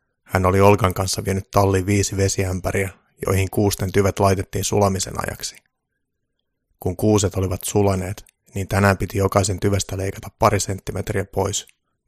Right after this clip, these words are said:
jotta saatiin tuore imusuonisto näkyviin. Olkan kanssa oli kiva puuhastella pieniä askareita, ja Susi oli hyvällä tuulella.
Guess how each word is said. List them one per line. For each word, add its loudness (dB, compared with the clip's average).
jotta -6
saatiin -2
tuore 2
imusuonisto -4
näkyviin. -6
Olkan 2
kanssa -2
oli 0
kiva 2
puuhastella -2
pieniä 0
askareita, -6
ja -4
Susi 0
oli -2
hyvällä 2
tuulella. -6